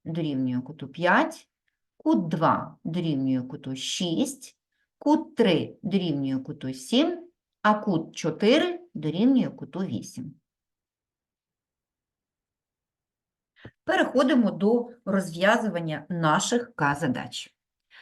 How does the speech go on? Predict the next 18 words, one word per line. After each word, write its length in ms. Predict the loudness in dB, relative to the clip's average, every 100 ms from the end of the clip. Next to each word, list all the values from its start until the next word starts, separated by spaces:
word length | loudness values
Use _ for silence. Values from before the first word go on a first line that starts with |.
| -20 -20 -20 -20 -16 -16 0
Розгорніть, 600 | 6 8 8 8 8 6
будь 120 | 4 2
ласка, 320 | -2 0 -2
зошити. 680 | -2 -4 -4 0 4 2 0 -16 _ _ _ _ _ _ _ _ _ _ _ _ _ _ _ _ -8
За 260 | 2 6 8
необхідності 1000 | 8 6 4 0 2 0 -2 -2 2 2 -2 -14 _ _ _
можете 380 | 4 4 4 2
поставити 580 | 0 0 4 4 4 2
відео 340 | 2 4 4
на 120 | 2 0
паузу 680 | -4 -4 -4 -2 -2 -2 -6 _ _ _ _
та 120 | 0 4
працювати 640 | 4 4 4 4 6 4
у 380 | 2 2 2 4
зручному 460 | 0 0 4 4 4
для 140 | 2
вас 240 | -4 -6
режимі. 500 | -6 -6 -2 -2 -2